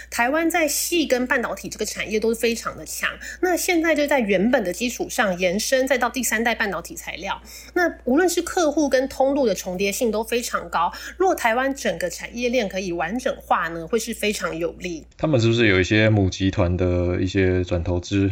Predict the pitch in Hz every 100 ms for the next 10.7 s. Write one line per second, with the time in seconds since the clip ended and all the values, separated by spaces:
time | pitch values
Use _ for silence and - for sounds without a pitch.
0 | 98 107 85 92 98 92 92 87 90 85
1 | - 82 - 247 214 175 185 302 - 294
2 | 262 185 - 190 240 196 180 165 - 180
3 | 175 190 202 170 196 220 233 277 254 180
4 | 175 214 - 196 190 196 180 160 185 185
5 | 208 - 185 180 214 233 - - 165 175
6 | 160 - 156 - - - - - - 349
7 | 330 - 370 392 180 - 220 233 220 214
8 | 254 294 - 185 202 196 175 196 226 185
9 | 147 170 170 190 165 170 185 - 302 196
10 | - - 175 185 - 165